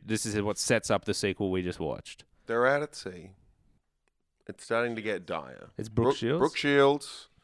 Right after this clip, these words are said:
Speaker 2: some curly-haired bucko
Speaker 1: And where's he from?
Speaker 2: baby.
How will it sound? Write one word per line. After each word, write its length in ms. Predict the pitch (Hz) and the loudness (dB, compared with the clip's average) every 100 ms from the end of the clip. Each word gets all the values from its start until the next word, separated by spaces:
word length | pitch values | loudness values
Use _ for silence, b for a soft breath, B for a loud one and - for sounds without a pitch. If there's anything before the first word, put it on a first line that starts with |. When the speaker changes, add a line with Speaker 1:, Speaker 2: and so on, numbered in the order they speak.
| _ _ _ _ _ | _ _ _ _ _
Speaker 2:
some 380 | - 110 110 123 | -6 0 0 0
curly-haired 800 | - 120 117 113 104 104 101 90 - _ _ _ - _ - | 2 4 4 2 2 2 2 -4 -20 _ _ _ -20 _ 0
bucko 560 | 95 - 90 87 87 87 - | 0 2 0 0 -2 -8 -8
Speaker 1:
And 100 | 120 | 2
where's 180 | 135 139 | 4 8
he 140 | 135 | 8
from? 340 | 127 123 156 269 | 8 4 2 0
Speaker 2:
baby. 440 | 87 80 - - | -4 -4 -8 -8